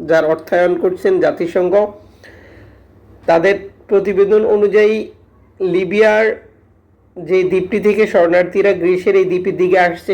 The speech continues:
সেখান থেকে এখানে আসতে তাদের তিনশো কিলোমিটার পাড়ি দিতে হচ্ছে। এই অঞ্চলটিতে এখনও কোনো এনজিও সংস্থা বা উদ্ধারকারী জাহাজ কাজ করে না। তারপরেও গত বছর থেকেই এই অঞ্চলটিতে প্রতিদিনই গেম হচ্ছে। এই গেম হওয়া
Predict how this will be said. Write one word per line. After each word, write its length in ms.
সেখান 300
থেকে 340
এখানে 240
আসতে 320
তাদের 320
তিনশো 300
কিলোমিটার 480
পাড়ি 240
দিতে 220
হচ্ছে। 260
এই 100
অঞ্চলটিতে 600
এখনও 360
কোনো 180
এনজিও 260
সংস্থা 520
বা 160
উদ্ধারকারী 720
জাহাজ 360
কাজ 220
করে 180
না। 160
তারপরেও 680
গত 200
বছর 320
থেকেই 420
এই 180
অঞ্চলটিতে 760
প্রতিদিনই 500
গেম 220
হচ্ছে। 280
এই 200
গেম 260
হওয়া 220